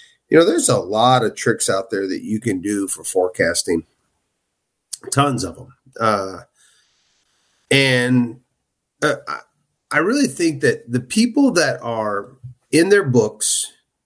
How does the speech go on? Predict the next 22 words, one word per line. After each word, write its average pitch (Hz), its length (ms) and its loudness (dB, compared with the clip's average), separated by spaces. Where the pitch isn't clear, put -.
they're 110 140 2
looking 156 380 2
at 175 140 -4
their - 120 2
backlog, 98 760 -2
they're 95 120 -4
tracking 151 480 0
their 165 160 -2
jobs, 92 480 -8
they're 101 140 -6
cob-, 147 380 -2
jo-, 120 260 0
cost 151 380 -2
jobbing 107 540 -2
or 107 180 2
job 143 420 0
costing, 98 520 -2
and 165 300 2
understand 139 560 4
R 131 220 2
P 135 160 4
P, 120 480 0